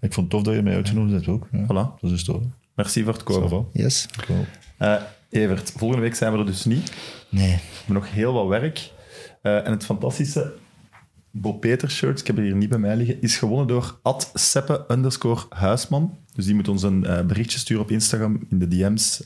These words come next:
Speaker 2: eh, at midmidpodcast. En natuurlijk superveel mensen hebben gestemd. We weten vanavond of we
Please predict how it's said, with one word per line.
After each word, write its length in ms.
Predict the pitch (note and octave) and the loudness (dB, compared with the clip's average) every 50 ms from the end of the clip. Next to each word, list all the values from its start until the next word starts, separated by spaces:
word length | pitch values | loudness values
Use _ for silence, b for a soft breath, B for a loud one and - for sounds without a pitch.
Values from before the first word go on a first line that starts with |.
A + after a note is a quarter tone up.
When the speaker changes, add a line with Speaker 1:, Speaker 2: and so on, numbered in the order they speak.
| - | -6
Speaker 2:
eh, 140 | - F2 F2 F2 | -2 -2 0 0
at 200 | - G#2 G2 - | 0 0 0 0
midmidpodcast. 840 | G#2 F#2 F#2 F2 - - A2 - - - C3 C#3 C#3 - - B B B B B B B B B B B | -2 0 0 -2 0 -2 -4 -2 0 0 0 2 0 -2 -6 B B B B B B B B B B B
En 160 | - C3 C#3+ | -2 0 0
natuurlijk 440 | C#3+ C3+ - D3 C#3 C3 A#2+ - - - _ - | 0 0 0 0 0 0 -2 -4 -8 -14 _ -6
superveel 540 | - - - - D#3 D3 D3+ C#3 B2+ C3 A#2+ | -4 -2 0 2 0 2 2 2 2 2 2
mensen 220 | A#2+ A#2 A#2 - | 2 0 0 0
hebben 180 | A2+ G#2+ G2+ G#2 | 0 2 2 0
gestemd. 340 | G2 - - A#2+ B2 C#3+ C#3 | 0 0 0 2 2 2 2
We 60 | B2 | 2
weten 260 | G#2+ G#2 G2+ G#2 F#2+ | 2 2 2 0 0
vanavond 440 | F#2 G2+ F#2+ G2 A2 A#2 A2 G#2 - | 0 2 2 2 2 2 0 0 -2
of 180 | G#2 G2+ - - | -4 -4 -2 0
we 240 | G2 F#2+ F2+ F2 | 2 2 2 2